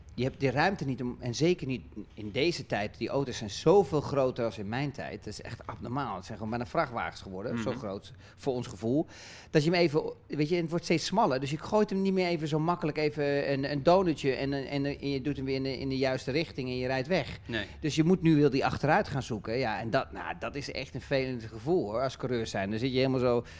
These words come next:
Speaker 1: naar voren gebogen en dan wacht je op de klap. Want je kan natuurlijk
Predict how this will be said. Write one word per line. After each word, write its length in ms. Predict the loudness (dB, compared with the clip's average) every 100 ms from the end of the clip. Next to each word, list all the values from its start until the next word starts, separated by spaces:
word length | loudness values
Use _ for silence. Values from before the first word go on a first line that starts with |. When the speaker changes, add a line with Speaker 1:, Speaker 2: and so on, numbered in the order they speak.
| -18 -12
Speaker 1:
naar 180 | -4 -4
voren 320 | 0 2 2
gebogen 400 | 2 4 4 4
en 60 | 2
dan 100 | 6
wacht 220 | 6 6
je 60 | 0
op 80 |
de 60 | -4
klap. 400 | 2 4 4 0 -16 -18 -14 -6
Want 120 | -6
je 60 |
kan 120 | -2 -2
natuurlijk 240 | -2 -2